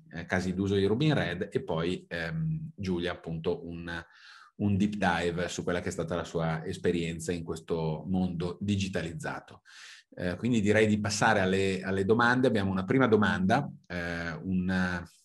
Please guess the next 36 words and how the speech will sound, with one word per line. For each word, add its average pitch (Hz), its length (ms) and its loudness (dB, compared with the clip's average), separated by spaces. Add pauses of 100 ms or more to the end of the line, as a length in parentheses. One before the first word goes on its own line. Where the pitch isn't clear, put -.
(140)
un 107 100 0
partecipante 107 600 2
ci 104 140 -2
chiede, 117 560 4
direi 95 300 2
che 98 120 0
potresti 95 360 -2
rispondere 92 420 -2
tu - 140 -4
Patrizia, 120 440 2
quale 127 220 6
ritorno 131 560 4
sull'investimento 113 720 0
si - 140 -4
ha 107 80 2
in 107 100 2
media 117 340 2
quando 107 440 4 (420)
si - 160 -2
decide 117 380 4
di 113 100 4
rendere 117 380 4
possibile 123 360 4
la 113 100 4
configurazione 104 500 2
di 107 80 2
prodotti 104 420 2
personalizzabili 110 880 2
in 107 80 2
una 98 140 0
piattaforma 98 480 -2
di 90 120 -6
e-commerce 95 380 -2
B 90 120 -2
due 104 140 -2
B 147 240 2